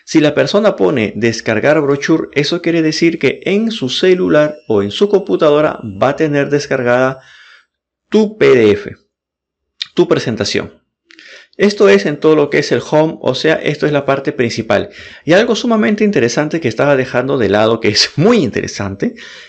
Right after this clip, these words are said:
es la parte de arriba. Ustedes ven donde dice llámanos y está el número de celular.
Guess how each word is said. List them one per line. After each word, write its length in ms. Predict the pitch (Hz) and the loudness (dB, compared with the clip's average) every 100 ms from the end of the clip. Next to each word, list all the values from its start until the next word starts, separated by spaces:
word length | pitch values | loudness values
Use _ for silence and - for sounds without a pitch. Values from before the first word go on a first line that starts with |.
| - | -2
es 140 | 151 | 0
la 160 | 151 - | 0 0
parte 280 | 143 143 139 | -2 0 0
de 60 | |
arriba. 480 | 110 110 101 87 92 _ _ _ | 2 0 0 -2 -6 _ _ _
Ustedes 280 | - 127 170 | -6 0 2
ven 100 | 156 | 4
donde 220 | 160 135 | 2 0
dice 280 | 131 139 110 | 0 0 -4
llámanos 600 | 107 143 139 135 202 - | 0 0 2 -2 -4 -6
y 120 | - 117 | -6 -4
está 160 | 117 | -2
el 60 | 131 | 0
número 240 | 127 131 | 0 0
de 60 | 123 | 0
celular. 520 | - 110 110 160 - | 0 0 0 0 -6